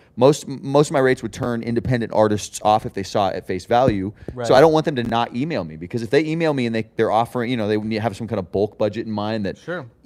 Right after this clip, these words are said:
Speaker 1: that based on
Speaker 2: Oh,
Speaker 1: listed
Speaker 2: man.
Speaker 1: rates, they
Speaker 2: Bulk
Speaker 1: wouldn't have
Speaker 2: numbers
Speaker 1: reached.
Speaker 2: always get me hard,
Speaker 1: Yeah,
Speaker 2: you know? <laughs>
Speaker 1: absolutely.
Speaker 2: Like,
Speaker 1: So,
Speaker 2: yeah,
Speaker 1: so
Speaker 2: man.
Speaker 1: I don't wanna turn them off. I'm more often, it's not just, uh, some people perceive that as like, "Oh, you're,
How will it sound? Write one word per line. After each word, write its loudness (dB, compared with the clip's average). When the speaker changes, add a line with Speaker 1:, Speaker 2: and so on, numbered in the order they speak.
Speaker 1:
that 2
based 0
on -2
Speaker 2:
Oh, -4
Speaker 1:
listed 0
Speaker 2:
man. -6
Speaker 1:
rates, 0
they 2
Speaker 2:
Bulk 6
Speaker 1:
wouldn't 6
have 4
Speaker 2:
numbers 0
Speaker 1:
reached. -20
Speaker 2:
always -2
get -14
me -10
hard, -6
Speaker 1:
Yeah, 8
Speaker 2:
you 4
know? 10
<laughs> 8
Speaker 1:
absolutely. 4
Speaker 2:
Like, 2
Speaker 1:
So, 8
Speaker 2:
yeah, 4
Speaker 1:
so 6
Speaker 2:
man. 6
Speaker 1:
I 10
don't 6
wanna 4
turn 0
them 2
off. 2
I'm 2
more 4
often, 0
it's -4
not 0
just, -8
uh, -4
some -6
people -4
perceive -4
that 2
as -6
like, -2
"Oh, 4
you're, 2